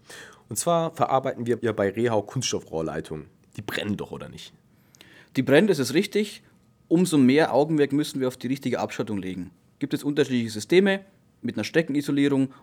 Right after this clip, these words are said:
Speaker 2: oder eben mit unseren zugelassenen Brandmanschetten?
Speaker 1: Bleiben wir beim Thema Metallrohre. Die brennen aber nicht, oder?
Speaker 2: Das ist richtig, Metallrohre brennen nicht.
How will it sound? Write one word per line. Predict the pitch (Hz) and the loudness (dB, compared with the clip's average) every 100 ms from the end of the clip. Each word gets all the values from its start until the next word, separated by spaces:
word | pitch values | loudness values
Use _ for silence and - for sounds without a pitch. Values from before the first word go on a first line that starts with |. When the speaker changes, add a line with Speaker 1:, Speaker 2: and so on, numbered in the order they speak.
| _ | _
Speaker 2:
oder | 123 131 117 | 0 2 2
eben | 120 127 | 2 2
mit | 120 | 2
unseren | 110 117 113 | 0 -2 -2
zugelassenen | 120 120 110 110 120 110 | -2 0 0 -2 -2 -2
Brandmanschetten? | 101 95 95 - 82 78 - _ _ _ - - _ - | -2 -6 -6 -8 -10 -12 -16 _ _ _ -20 -20 _ -12
Speaker 1:
Bleiben | 85 95 | -10 0
wir | 117 | 4
beim | 117 104 | 4 4
Thema | 104 113 165 190 | 2 0 0 -2
Metallrohre. | - 107 - 123 113 92 71 67 - _ _ | -4 -4 0 0 2 2 0 -4 -14 _ _
Die | - | -8
brennen | 143 175 170 | -2 -2 0
aber | 175 | 2
nicht, | 160 - | 2 0
oder? | 85 123 - - - | -2 -2 -4 -14 -6
Speaker 2:
Das | - 131 | 0 4
ist | |
richtig, | 160 190 117 | 4 4 2
Metallrohre | 117 147 175 151 139 | 2 4 4 4 2
brennen | 127 117 | 2 2
nicht. | 120 220 - | 4 2 -2